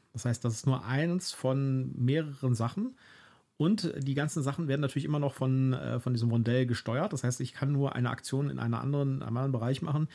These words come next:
wenn ich eine bestimmte Aktion in diesem Rondell auflö-, auslöse zum Beispiel. Äh, es sieht so ein bisschen aus wie ein Wirtschaftsspiel vom Außensicht, ist es aber eigentlich nicht. Es ist ein ganz eindeutiges Worker-Placement. Also mit die, mit dem Rondell kann man verschiedene Sachen machen, kann mit dem Schiff fahren.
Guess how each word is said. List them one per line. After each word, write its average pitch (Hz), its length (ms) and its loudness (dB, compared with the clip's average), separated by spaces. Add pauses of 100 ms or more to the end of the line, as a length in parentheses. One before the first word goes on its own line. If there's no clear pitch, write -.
(300)
wenn 123 120 4
ich 131 180 2
eine 127 140 0
bestimmte 135 360 0
Aktion 131 360 0
in 127 140 0
diesem 123 160 2
Rondell 113 300 4
auflö-, - 300 -6
auslöse 101 440 -4
zum 104 160 -8
Beispiel. - 320 -12 (1400)
Äh, 123 240 0
es - 140 -6
sieht 226 160 -4
so 202 80 -4
ein 175 80 2
bisschen 220 260 -2
aus - 320 -4
wie 180 60 0
ein 147 100 0
Wirtschaftsspiel 240 680 -4 (320)
vom 156 240 -2
Außensicht, 196 640 -2
ist 147 140 0
es 131 80 2
aber 113 160 0
eigentlich 113 200 0
nicht. 220 260 -2 (280)
Es 127 120 -2
ist 143 160 -2
ein 139 360 2
ganz 143 240 -4
eindeutiges 131 580 0
Worker-Placement. 123 720 -2 (640)
Also 123 240 2
mit 123 320 -6
die, 127 280 4
mit 127 240 0
dem 131 120 4
Rondell 123 360 4
kann 160 120 -2
man 131 120 0
verschiedene 127 320 -2
Sachen 135 200 0
machen, 123 180 2
kann 123 140 -2
mit 110 120 -2
dem 107 80 -4
Schiff - 240 0
fahren. 147 460 0